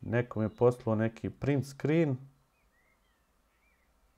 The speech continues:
Aha, poslao kolega print screen, e, št-, šta je radio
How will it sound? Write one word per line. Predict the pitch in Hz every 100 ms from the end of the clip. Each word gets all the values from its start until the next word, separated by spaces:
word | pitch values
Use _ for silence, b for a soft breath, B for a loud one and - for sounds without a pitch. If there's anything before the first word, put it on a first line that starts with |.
| _ _ _ _ _ _ _ _ _ _ _ b b b b
Aha, | 107 113 175 143 -
poslao | 151 - 139
kolega | 139 123 143 170 160
print | 135 151 165 135
screen, | - 147 165 165
e, | 151 - b b b b b b b - 117 120 123 123 120 - - _ _ _ -
št-, | - _ -
šta | - - 156
je | 127
radio | 120 127 139 139 131